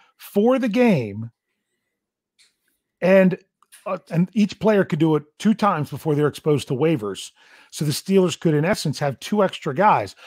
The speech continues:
but they don't need to move them up if they're just gonna be inactive,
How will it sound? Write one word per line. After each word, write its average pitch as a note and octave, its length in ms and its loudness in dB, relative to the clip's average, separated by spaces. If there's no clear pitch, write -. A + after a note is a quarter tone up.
but - 160 0
they F3+ 100 8
don't F#3 260 6
need F3+ 200 2
to D#3 80 4
move A3+ 400 8
them D#3+ 200 4
up A#2+ 240 -2
if D#3 100 -8
they're D#3+ 120 -4
just C#3+ 220 -6
gonna D3+ 180 -2
be D3+ 180 0
inactive, C#3+ 640 -6